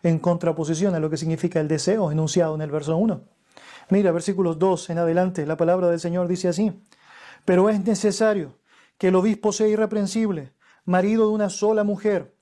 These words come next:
sobrio, prudente, decoroso, hospedador, apto para enseñar, no dado al vino, no pendenciero, no codicioso de ganancias deshonestas,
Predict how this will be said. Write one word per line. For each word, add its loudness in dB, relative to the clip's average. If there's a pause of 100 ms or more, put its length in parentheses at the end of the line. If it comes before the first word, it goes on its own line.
(120)
sobrio, -2 (120)
prudente, 0
decoroso, -2 (280)
hospedador, 0 (260)
apto 0
para 0
enseñar, -4 (460)
no 2
dado 2
al -2
vino, -2
no 0
pendenciero, -2 (480)
no 2
codicioso 0
de 2
ganancias -2
deshonestas, -4